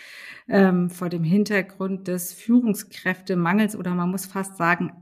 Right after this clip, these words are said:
Arbeitskräftemangel. Und das ist ja auch etwas, worunter die Agenturbranche durchaus leidet. Wenn man die Diskussion aktuell so ein wenig verfolgt, auch in der Kommunikationsfachpresse, liest man immer wieder über das Thema und liest man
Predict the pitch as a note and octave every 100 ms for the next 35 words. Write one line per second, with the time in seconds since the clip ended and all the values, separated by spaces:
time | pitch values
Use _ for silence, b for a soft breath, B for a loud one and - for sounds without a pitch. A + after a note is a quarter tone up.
0 | - C#4 D4+ G3+ - - - F3 - F#3+
1 | F3+ F3 E3+ G3 A3 G#3+ G#3 G3+ A3 A3
2 | G#3 G#3 G#3+ - A3 G#3 G#3 - G#3 A3+
3 | A3 G#3 - G#3 G#3 G3+ - C4+ C4+ F#3+
4 | F#3+ F#3+ F3+ _ - G#3+ A#3 A3+ - -
5 | F#3+ G3 G3+ - E3 E3 E3 D#3+ D#3+ E3
6 | B2+ A2+ - - - - A#3+ A3+ A#3 A3+
7 | A3 A3+ A3+ A3+ A3+ A#3+ A#3+ B3 B3+ C4+
8 | D4+ C#4+ A#3+ - - - C#4 C#4+ B3 A3+
9 | A3 B3+ B3+ A#3+ A3 - C4 C#4 C#4+ C#4
10 | A3+ G#3+ G#3 G#3+ G#3+ A3+ G#3+ A3 A3 B3
11 | C#4 C#4 - C4 B3+ - - A#3+ C4+ C4+
12 | C4 B3 A#3 - G#3 G#3 - C#4 C#4 C4
13 | C4+ A#3 B3 A#3 - C4 C4 A#3+ A3+ A#3
14 | C4+ C4 B3 A#3+